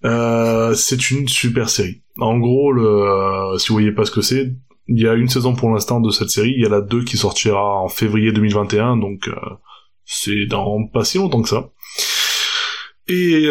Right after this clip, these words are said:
le, le postulat de base, c'est ce qu'aurait, ce à quoi aurait ressemblé la, la conquête de l'espace si le premier homme sur la Lune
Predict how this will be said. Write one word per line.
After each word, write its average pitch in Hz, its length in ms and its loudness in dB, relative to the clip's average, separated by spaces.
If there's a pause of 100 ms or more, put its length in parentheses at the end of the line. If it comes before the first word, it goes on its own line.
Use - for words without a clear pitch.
le, 127 640 2
le 127 220 2
postulat 131 340 0
de 104 80 -4
base, 135 340 0 (960)
c'est 139 360 0
ce 131 120 0
qu'aurait, 123 420 2
ce 151 240 2
à - 20 2
quoi 135 140 2
aurait 117 200 2
ressemblé 113 560 2
la, 95 240 0
la 98 160 -2
conquête 127 380 0
de 123 80 0
l'espace - 720 -2
si - 460 0
le 110 200 2
premier 120 540 2
homme 120 180 2
sur 113 180 2
la 113 60 2
Lune 113 280 0